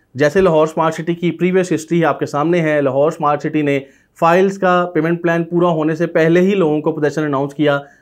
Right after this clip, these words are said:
लोगों का तीन, तीन साल का प्लान है, अभी उनका अ, फिफ्टी परसेंट पेमेंट हुई है और लोगों को डेवलप, अ, जो बैलेटिंग करके उनके प्लॉट नंबर्स अलॉट कर दिए गए हैं और,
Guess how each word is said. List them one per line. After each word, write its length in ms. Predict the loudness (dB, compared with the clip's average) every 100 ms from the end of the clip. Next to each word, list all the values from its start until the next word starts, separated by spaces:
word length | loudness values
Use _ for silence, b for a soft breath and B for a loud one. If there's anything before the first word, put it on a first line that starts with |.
| B
लोगों 200 | 0 0
का 120 | 2 0
तीन, 220 | 0 -2
तीन 160 | -2
साल 200 | 0 0
का 80 | 0
प्लान 320 | 0 0 0
है, 160 | 0 0
अभी 220 | -2 -2
उनका 480 | -2 2 0 0 -6 _ -6
अ, 100 | -2
फिफ्टी 260 | -2 0
परसेंट 240 | 0 0 2
पेमेंट 280 | 2 2
हुई 160 | 2 4
है 100 | 4
और 140 | 2
लोगों 220 | 2 0 2
को 120 | 0
डेवलप, 400 | 2 0 -2 -2
अ, 240 | -2 0 -2
जो 320 | -2 -4 0
बैलेटिंग 380 | 0 2 0 2
करके 300 | 0 2 0
उनके 160 | 0
प्लॉट 320 | 0 0 0
नंबर्स 200 | 0 -2
अलॉट 260 | 0 0 0
कर 100 | -2
दिए 180 | -2 -4
गए 100 | -4
हैं 180 | -4 -2
और, 280 | 0 0